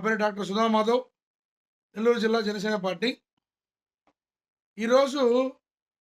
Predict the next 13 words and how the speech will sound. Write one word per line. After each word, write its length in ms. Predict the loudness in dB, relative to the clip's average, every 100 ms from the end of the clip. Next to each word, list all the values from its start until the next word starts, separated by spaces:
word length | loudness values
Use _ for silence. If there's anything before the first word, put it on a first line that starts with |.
| _ _ -10
రెండు 200 | -4 -4 -2
పాలె 240 | 2 4 4 0
కుక్కలు, 340 | -2 -2 -2 -6 _ _ _ _ _ _ _ _ _ _ _
రెండు 220 | -6 -6 -6 0
పాలె 280 | 2 2 0
కుక్కలు 400 | -4 -8 -4 -2 0 0 -2 -6
ప్రెస్ 200 | -18 -12 -10
మీట్లు 200 | -10 -12
పెట్టాయి. 240 | -14 -20 -20 _ _ _ _ _ _ _ _ _ _ _ _ -4
ఎవరెవరంటే, 600 | 2 4 4 2 0 -2 -2 -4 _ _ _ _ -10
ఒకటి 220 | -2 2 2
ఆంబోతు, 400 | 4 4 2 0 -16 _ _ _ _ _ _ _ _ -6
అంబటి 420 | -4 0 0 0